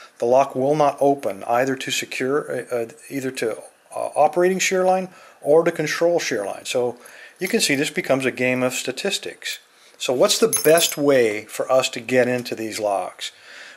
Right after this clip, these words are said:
Well, let me show you. We got a new tool to play with, and, uh, and I'll show you a good way to get into these multi-shear line locks very quickly by playing the game of statistics. So let me get this thing tied down in the vise, and, uh, we'll get to it.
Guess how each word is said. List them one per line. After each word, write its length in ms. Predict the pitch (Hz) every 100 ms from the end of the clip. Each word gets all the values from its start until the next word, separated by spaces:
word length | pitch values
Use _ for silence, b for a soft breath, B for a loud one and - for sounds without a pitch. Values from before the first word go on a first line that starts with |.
| -
Well, 100 | 160
let 80 | 240
me 80 |
show 180 | 240 226
you. 140 | 160 123
We 80 |
got 100 | 165
a 60 | 156
new 160 | 165 185
tool 260 | 190 190
to 60 | 170
play 240 | 175 175
with, 360 | 180 202 196 -
and, 360 | 135 131 135
uh, 180 | 131 131
and 120 | 139 143
I'll 80 |
show 220 | 143 - 165
you 160 | 160
a 60 | 143
good 360 | 113 151 233
way 240 | 165 127 127
to 80 | 123
get 240 | 135 135
into 240 | 151 151
these 460 | 113 117 117 110 - B B B B
multi-shear 800 | 123 131 143 151 165 - 156 143
line 280 | 143 139 131
locks 280 | 131 135 -
very 220 | 127 127
quickly 340 | - 214 127
by 160 | 123 127
playing 340 | - 170 175
the 80 | 180
game 300 | 131 120 127
of 120 | 131
statistics. 920 | - - 135 - 120 - - - - B B B -
So 100 | 131
let 80 | 170
me 60 |
get 160 | 185 185
this 160 | 175
thing 180 | 180 160
tied 240 | 160 165 156
down 220 | 160 160
in 60 |
the 60 | 143
vise, 360 | 147 170 - 127
and, 180 | 117
uh, 140 | 113 107
we'll 120 | 127
get 180 | 151 151
to 160 | 208 190
it. 180 | -